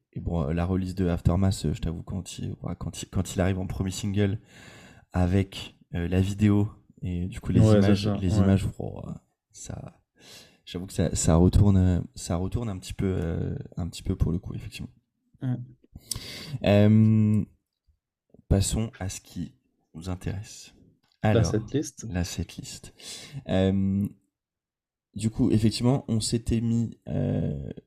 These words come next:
Speaker 1: je t'ai, on s'était pas donné de limite, du coup. Euh,
Speaker 2: Ouais.
Speaker 1: ce que, ce que j'ai fait, t'en as mis vingt, moi j'en ai mis dix-huit, et comme ça on va se tabler sur dix-neuf morceaux. On va,
Speaker 2: Ok.
Speaker 1: on va, on va se, on va se caler au milieu,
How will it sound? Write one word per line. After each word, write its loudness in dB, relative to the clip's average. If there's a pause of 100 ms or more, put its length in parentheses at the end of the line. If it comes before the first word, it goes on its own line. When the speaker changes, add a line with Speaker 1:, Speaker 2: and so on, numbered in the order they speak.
(140)
Speaker 1:
je -8
t'ai, -10 (120)
on -14
s'était -12
pas -4
donné -2
de -14
limite, -12
du -8
coup. -8 (440)
Euh, 2
Speaker 2:
Ouais. 6
Speaker 1:
ce -6
que, -14
ce -8
que 2
j'ai 4
fait, 0
t'en 0
as 4
mis 2
vingt, 4 (340)
moi 6
j'en 2
ai 0
mis -4
dix-huit, -8
et -4
comme -2
ça -4
on -2
va 0
se -6
tabler -4
sur -8
dix-neuf -4
morceaux. -4
On -6
va, -2
Speaker 2:
Ok. 2 (340)
Speaker 1:
on -8
va, 0 (120)
on -2
va 4
se, -4
on -2
va 0
se -8
caler 0
au 4
milieu, -2